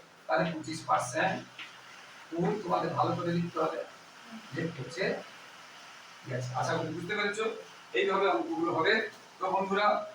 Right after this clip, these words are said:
পরবর্তী ভিডিওগুলো দেখতে থাকো। আর যারা আমার YouTube চ্যানেলটি দেখছো, সকলকে অসংখ্য ধন্যবাদ। আর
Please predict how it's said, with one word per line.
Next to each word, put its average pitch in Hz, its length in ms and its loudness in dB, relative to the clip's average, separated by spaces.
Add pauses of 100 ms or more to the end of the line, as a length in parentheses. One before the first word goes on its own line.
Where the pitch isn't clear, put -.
(140)
পরবর্তী 196 400 6
ভিডিওগুলো 180 400 2
দেখতে 180 280 -2
থাকো। 196 400 2 (340)
আর 170 220 10
যারা 175 180 8
আমার 196 160 6
YouTube 175 240 -2
চ্যানেলটি 175 380 0
দেখছো, - 160 -8
সকলকে 170 380 -4
অসংখ্য 165 320 -4
ধন্যবাদ। 175 400 4 (460)
আর 160 100 6